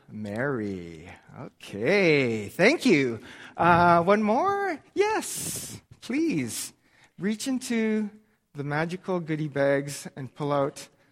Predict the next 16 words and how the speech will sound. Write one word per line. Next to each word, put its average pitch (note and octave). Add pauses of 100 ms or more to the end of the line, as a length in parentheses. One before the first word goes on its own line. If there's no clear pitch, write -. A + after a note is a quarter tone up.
(180)
a C#3
sign A2+
of A2+
who D#3
you're D#3
gonna C#3
be, A#2+
what C3+
character C#3
you'll A#2+
be A#2
for B2
us. - (1160)
Ah, D3+
no D3
nonsense. D3+